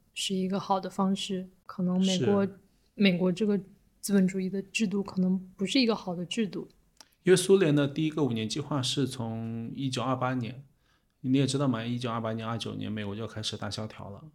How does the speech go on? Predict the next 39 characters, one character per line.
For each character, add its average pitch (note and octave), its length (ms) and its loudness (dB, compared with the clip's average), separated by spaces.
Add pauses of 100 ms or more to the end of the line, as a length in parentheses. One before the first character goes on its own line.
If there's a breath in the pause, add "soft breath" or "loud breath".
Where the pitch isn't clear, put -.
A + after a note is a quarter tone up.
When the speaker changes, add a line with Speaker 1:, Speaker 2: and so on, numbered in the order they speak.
(100)
Speaker 1:
嗯。 G#3 240 0
Speaker 2:
美 A2 180 -4
国 G#2+ 180 -6
和 - 160 -10
欧 A#2 220 -6
洲 A#2 200 -4
就 A#2 180 -8
整 G#2 200 -8
个 A2 420 -8
开 - 140 -10
始 - 140 -10
大 G#2+ 120 -8
萧 A2 180 -8
条， G#2 240 -12
大 A2+ 160 -10
家 A2 420 -8 (560 soft breath)
也 A#2 100 -6
找 A2 200 -4
不 G#2 80 -8
到 A#2 180 -2
自 A2+ 160 -8
己 A2 100 -10
的 G#2 380 -10 (220)
经 B2+ 180 -2
济 B2+ 160 0
增 A#2 180 -4
长 G#2+ 140 -4
的 G2+ 100 -6
动 A#2+ 220 -2
能， F#2+ 120 -6
Speaker 1:
嗯。 F#2 180 -12
Speaker 2:
但 G#3 160 6
是 C3 240 6
那 C#3+ 120 4
个 B2+ 80 4
时 B2 140 -2
候 A#2 80 0
苏 B2 180 0
联 G#2+ 260 -2